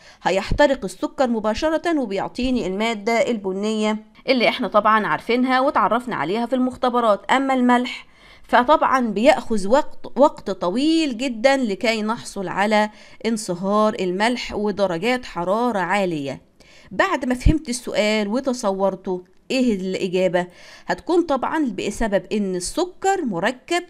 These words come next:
تساهمي، فقوة التجاذب بين جزيئاته ضعيفة، بعكس الملح مركب أيوني،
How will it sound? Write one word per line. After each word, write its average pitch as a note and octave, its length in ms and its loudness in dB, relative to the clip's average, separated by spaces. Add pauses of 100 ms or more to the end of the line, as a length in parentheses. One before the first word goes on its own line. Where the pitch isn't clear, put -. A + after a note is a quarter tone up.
تساهمي، G#3 800 0 (300)
فقوة F#4 420 0
التجاذب B3+ 680 4
بين D4+ 280 2
جزيئاته A#3 680 0
ضعيفة، F#3+ 540 -4 (300)
بعكس F3 640 2
الملح F#3+ 720 -4 (260)
مركب C#4+ 580 -2
أيوني، G3+ 600 2